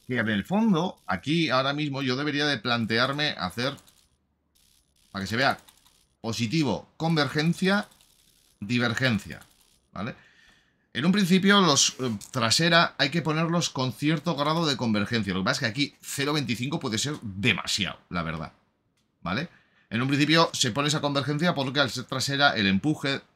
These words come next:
al ser de propulsión, el empuje hace que las ruedas vayan, digamos, se abran.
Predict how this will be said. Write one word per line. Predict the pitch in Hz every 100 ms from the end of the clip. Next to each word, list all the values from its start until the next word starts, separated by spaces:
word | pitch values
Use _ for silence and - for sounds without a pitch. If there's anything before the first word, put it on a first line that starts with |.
| -
al | 90
ser | 92
de | 131
propulsión, | 131 110 104 98 139 -
el | 104
empuje | 95 - 147 - 139 -
hace | 123 139
que | 117
las | 107 98
ruedas | 120 139 127 - _ _ _ -
vayan, | 101 113 120 120 110 -
digamos, | 104 98 123 -
se | - 107
abran. | 101 82 78 71